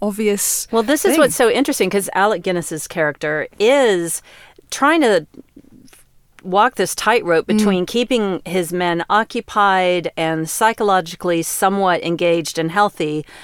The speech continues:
Speaker 2: but also has the effect of appeasing the enemy
Speaker 1: Yeah.
Speaker 2: by doing their work for them. That is gonna assist their war effort. And he's based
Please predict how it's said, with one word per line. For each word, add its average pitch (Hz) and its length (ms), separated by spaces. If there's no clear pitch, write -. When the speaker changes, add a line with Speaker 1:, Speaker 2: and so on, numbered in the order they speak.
Speaker 2:
but 185 300
also 185 840
has 202 320
the 208 60
effect 185 240
of 156 160
appeasing 190 760
the 165 100
enemy 190 420
Speaker 1:
Yeah. 151 120
Speaker 2:
by 165 400
doing 208 300
their 160 120
work 185 300
for 165 160
them. 135 380
That 165 260
is 160 280
gonna 165 360
assist - 380
their 214 220
war 160 300
effort. 156 460
And 202 360
he's 285 320
based 202 500